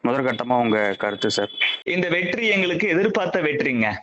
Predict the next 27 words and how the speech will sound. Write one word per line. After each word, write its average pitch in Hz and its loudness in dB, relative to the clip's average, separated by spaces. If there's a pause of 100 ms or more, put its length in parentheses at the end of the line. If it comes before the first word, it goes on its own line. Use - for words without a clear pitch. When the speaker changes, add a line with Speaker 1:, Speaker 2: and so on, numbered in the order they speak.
(580)
Speaker 2:
கிட்டத்தட்ட 180 -2
பத்து 165 0
நாட்கள் 185 0
தமிழகத்திலிருந்து 175 0
பாரதிய 175 0
ஜனதா 165 2
கட்சியின் 160 2
முக்கிய 143 2
நிர்வாகிகள் 156 2
சில 135 2
பேரு 135 2
டெல்லியில 160 0
போயிட்டு 135 2
நாங்க 139 2
பிரச்சாரம் 127 0
மேற்கொண்டோம். 117 2 (680)
குறிப்பா 196 0
டெல்லியில 214 2
இருக்கக்கூடிய 185 2
தமிழர்கள் 185 2
மத்தியில 156 0
அதிகப்படியான 170 2
நேரம் 151 4
ஒதுக்கி 143 2
நாங்க 139 2
பிரச்சாரம் 131 0
மேற்கொண்டோம். 107 0